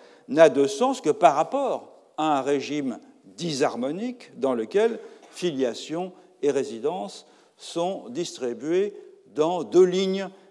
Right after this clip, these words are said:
différentes. Donc la signification de chacun de ces, euh, concepts n'est pas intrinsèque, mais dépendante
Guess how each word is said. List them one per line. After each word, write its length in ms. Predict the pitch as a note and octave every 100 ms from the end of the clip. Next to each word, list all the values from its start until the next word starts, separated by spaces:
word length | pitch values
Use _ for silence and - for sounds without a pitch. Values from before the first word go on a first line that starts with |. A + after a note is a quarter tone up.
| _
différentes. 760 | A#2+ F3 - E3 A#2+ G#2+ - - - - _
Donc 220 | D#3+ D#3+ D3+
la 140 | D3+
signification 920 | C#3+ A3+ A3 F#3 F#3 F3+ D#3 - F3
de 140 | C#3 A#2
chacun 560 | D3+ C3+ C3+ C#3+ B2+ A2 - _
de 180 | A2 A#2+
ces, 520 | A#2+ - A#2+ G#2+ A#2+ -
euh, 220 | G2+ G2
concepts 720 | G2 D#3 E3 C4 B3 - - - - _ _ _ _ _ _ _ _ - _
n'est 160 | B2 D3
pas 300 | - D3 C#3+
intrinsèque, 600 | C#3+ - F3 - G#3+ - - - _ _ -
mais 320 | C#3+ G3+ G#3 - - - _ _
dépendante 800 | - A3+ G3+ C#3+ C3 E3+ G#3+ -